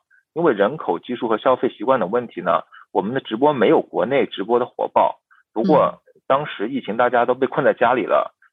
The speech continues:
Speaker 1: 直播也为我们在 lock-，lockdown 期间带来了一些销售额，并且也算是我们对新的销售渠-，渠道的一次大胆的探索。
Speaker 2: 嗯，真的是太不容易了，为你们的善良、顽强、坚持点赞哈！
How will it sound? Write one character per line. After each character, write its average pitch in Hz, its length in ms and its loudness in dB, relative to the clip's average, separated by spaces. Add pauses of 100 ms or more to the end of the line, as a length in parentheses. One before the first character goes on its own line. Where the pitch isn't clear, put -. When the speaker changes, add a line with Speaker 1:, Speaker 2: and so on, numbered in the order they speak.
Speaker 1:
直 - 200 -6
播 127 260 2
也 98 80 0
为 123 180 0
我 107 140 0
们 92 140 -16
在 113 80 0
lock-，lockdown 117 720 -2
期 98 180 -16
间 104 300 -4 (300)
带 123 160 4
来 90 100 2
了 110 140 -2
一 107 40 -8
些 113 140 -10
销 135 220 0
售 117 200 2
额， 92 280 0 (480)
并 135 200 -4
且 95 240 -2
也 92 120 -4
算 113 240 0
是 - 80 -6
我 92 80 0
们 87 100 -12
对 101 380 -2 (340)
新 175 160 -4
的 120 140 2
销 113 180 2
售 104 180 -2
渠-， - 380 -14
渠 - 220 -4
道 120 180 2
的 90 80 -2
一 95 120 -2
次 - 200 -8
大 117 160 4
胆 82 140 2
的 - 80 -8
探 123 260 0
索。 - 160 -16 (1000)
Speaker 2:
嗯， 185 480 0 (180)
真 226 160 2
的 226 100 4
是 220 120 2
太 233 160 2
不 202 80 2
容 165 180 2
易 175 140 0
了， 147 160 -4 (260)
为 220 160 2
你 185 140 0
们 160 120 -4
的 180 80 0
善 190 360 0
良、 165 340 -2
顽 165 240 2
强、 170 320 -2
坚 196 260 0
持 185 200 -4
点 165 260 -4
赞 170 260 -2
哈！ 175 200 -6